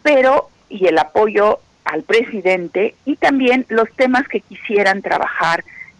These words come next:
eh, con el gobierno de México para beneficio de la comunidad mexicana aquí y para beneficio, sobre todo, también de sus familias en México. Creo que esa es una tarea que, eh, tendremos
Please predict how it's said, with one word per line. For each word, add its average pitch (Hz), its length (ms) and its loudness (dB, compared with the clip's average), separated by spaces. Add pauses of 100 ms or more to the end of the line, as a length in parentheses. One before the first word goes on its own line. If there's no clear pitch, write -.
eh, 180 340 2
con 233 200 2
el 208 120 -2
gobierno 180 420 0
de 165 100 0
México 170 640 -4 (400)
para 208 400 2
beneficio 175 600 -2
de 202 60 2
la 180 140 2
comunidad 165 400 -2
mexicana 175 560 -4
aquí 202 380 -6 (420)
y 240 160 -2
para 202 240 2
beneficio, 190 640 0 (200)
sobre 302 320 2
todo, 226 320 2
también 208 380 0
de 208 140 0
sus - 160 -10
familias 170 560 -2 (480)
en 185 180 -4
México. - 520 -12 (380)
Creo 277 300 2
que 240 300 0
esa 233 400 0
es 208 300 -2
una 196 200 -2
tarea 196 520 0 (120)
que, 170 400 -2
eh, 170 360 -2
tendremos 196 480 0